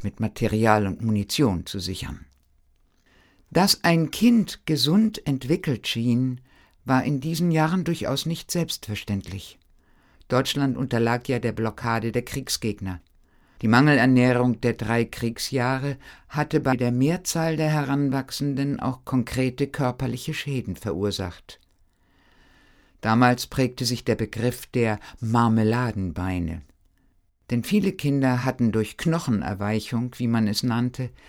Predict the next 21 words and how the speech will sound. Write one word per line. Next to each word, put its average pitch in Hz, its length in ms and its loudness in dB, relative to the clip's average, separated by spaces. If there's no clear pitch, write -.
extrem - 840 -2
ausgeprägte 131 920 -4
O-Beine 101 680 -2
und 120 180 -4
waren 123 300 6
infolgedessen 127 880 2
nicht - 320 -2
einsatz- 123 480 0
und 127 160 -6
belastungsfähig. 101 1040 -4
Dass - 180 2
dies 220 240 4
bei 214 140 4
meinem 175 380 4
Vater, 160 580 2
denn 143 340 -2
um 117 200 -2
diesen 117 440 -4
handelte 120 500 -2
es - 200 -6
sich, - 320 -10